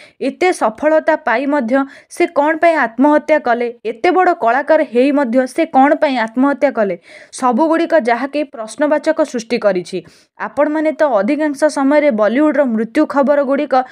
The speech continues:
ଶୁଣିବାକୁ ପାଉଥିବେ, ଆତ୍ମହତ୍ୟା କରୁଥିବାର ଖବର। ଯାହାକୁ ଶୁଣିବା ପରେ ସମସ୍ତଙ୍କ ମନରେ ପ୍ରଶ୍ନବାଚକ ସୃଷ୍ଟି ହୋଇଥାଏ ଯେ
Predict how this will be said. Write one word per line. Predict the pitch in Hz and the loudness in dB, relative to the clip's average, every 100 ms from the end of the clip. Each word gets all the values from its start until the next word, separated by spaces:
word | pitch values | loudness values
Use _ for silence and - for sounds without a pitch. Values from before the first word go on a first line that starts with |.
| - - | -14 -8
ଶୁଣିବାକୁ | - 277 294 311 330 | 0 2 2 0 -2
ପାଉଥିବେ, | 269 220 226 262 214 254 - | -2 -2 0 -2 0 0 -2
ଆତ୍ମହତ୍ୟା | 240 - 294 320 320 330 | -6 -4 -4 -2 0 0
କରୁଥିବାର | 240 226 240 277 277 277 | 2 0 0 0 0 -2
ଖବର। | 220 175 175 165 - - 196 | -4 -2 -4 -6 -14 -18 -4
ଯାହାକୁ | 226 247 311 | 0 0 -2
ଶୁଣିବା | 302 277 277 294 | 0 2 4 2
ପରେ | 302 302 302 | 0 0 0
ସମସ୍ତଙ୍କ | 269 220 269 294 302 294 | 0 0 0 0 0 2
ମନରେ | 240 226 277 269 | 2 2 2 2
ପ୍ରଶ୍ନବାଚକ | 269 254 247 320 320 320 311 | 0 -4 -4 -2 0 0 -4
ସୃଷ୍ଟି | 311 269 - 277 | -4 -6 -4 -2
ହୋଇଥାଏ | 226 190 190 170 - _ _ 220 | 0 -2 -6 -8 -12 _ _ -4
ଯେ | 220 | 0